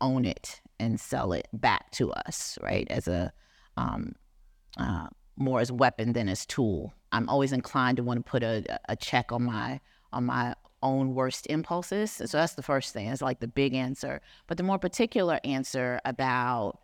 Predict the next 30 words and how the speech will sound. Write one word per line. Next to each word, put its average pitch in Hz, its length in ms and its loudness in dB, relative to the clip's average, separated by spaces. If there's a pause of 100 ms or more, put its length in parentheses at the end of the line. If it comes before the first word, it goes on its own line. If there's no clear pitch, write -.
(100)
any, 220 540 2 (380)
you 277 100 2
know, 143 320 0 (360)
student - 680 0
of 165 80 0
history, 165 360 -4
or 165 60 2
even 262 280 4
just 214 160 -2
a 160 60 -2
casual, 147 1160 -4 (580)
you 185 100 -2
know, 135 160 2
reader 170 600 4
of 139 140 -4
history, - 840 -6 (460)
uh, 143 200 -2
has 208 300 0
to 196 80 -4
be 165 160 0
attuned 190 520 0
to 160 100 -2
the 143 100 -2
fact 151 480 -2
that, 135 380 -4 (500)
uh, - 380 -20 (2250)
that 147 280 2 (340)
identity 170 680 2
and 147 120 0
people's 170 300 -4